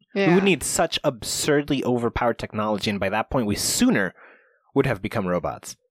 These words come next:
Speaker 1: Yeah.
Speaker 2: That's the argument here.
Speaker 1: Yeah.
Speaker 2: We would sooner be robots and A I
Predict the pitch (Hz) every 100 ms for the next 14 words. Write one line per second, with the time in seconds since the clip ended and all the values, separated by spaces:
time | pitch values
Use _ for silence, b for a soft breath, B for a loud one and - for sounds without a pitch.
0 | - 247 214 _ _ _ _ _ _ _
1 | _ _ _ - 147 160 - 139 95 87
2 | 82 - - 185 180 180 190 208 - -
3 | 214 233 185 196 156 139 165 170 165 139
4 | 127 120 107 101 92 78